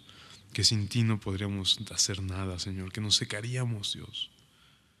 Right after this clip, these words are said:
Simplemente si nos damos la media vuelta de ti, empezaríamos a secarnos, Dios.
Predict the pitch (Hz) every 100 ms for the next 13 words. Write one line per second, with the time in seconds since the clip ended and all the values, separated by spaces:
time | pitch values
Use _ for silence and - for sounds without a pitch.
0 | _ _ _ _ _ _ _ _ - -
1 | 117 113 113 113 110 107 107 98 87 104
2 | 104 101 101 95 98 92 98 98 110 101
3 | - - _ _ _ _ _ _ _ _
4 | _ 98 - 127 127 135 - - - -
5 | _ _ _ _ _ - 98 95 101 98
6 | 95 98 95 92 82 95 - 101 101 101
7 | 95 95 107 104 107 -